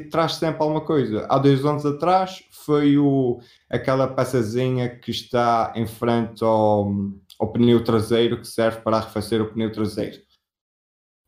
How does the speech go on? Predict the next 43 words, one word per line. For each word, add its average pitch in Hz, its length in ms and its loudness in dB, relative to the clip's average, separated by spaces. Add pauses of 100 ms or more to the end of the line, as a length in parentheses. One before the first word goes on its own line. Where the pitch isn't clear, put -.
Eh, 98 380 2
a 104 40 2
Ducati 113 460 -2
trouxe 127 440 2
isso, 123 440 -2
os 120 180 -2
construtores 127 640 -4
ficaram 120 340 -2
todos 117 280 -2
uau, 113 320 4
uau, 113 240 4
uau, 185 420 4
foram 131 260 0
todos 131 220 -2
perguntar, 135 640 0
mas 127 200 -2
agora 135 280 2
hoje 135 160 2
em 123 100 -2
dia 151 400 0
usam 143 340 0
todos, 143 540 -2
eh, 113 300 2
ou 107 160 0
quase 117 340 0
todos, 123 420 -6
aquela 113 400 -2
peçazinha 107 680 -2 (500)
na 117 160 2
traseira. 101 480 0
Podem 120 300 2
não 120 260 4
usar 113 300 2
em 110 140 -2
todas 113 320 -2
as 110 120 -2
pistas, 151 520 -6
mas 120 180 -2
na 117 140 2
maior 117 340 2
parte 117 400 -4
já 113 320 0
usam. 104 480 -4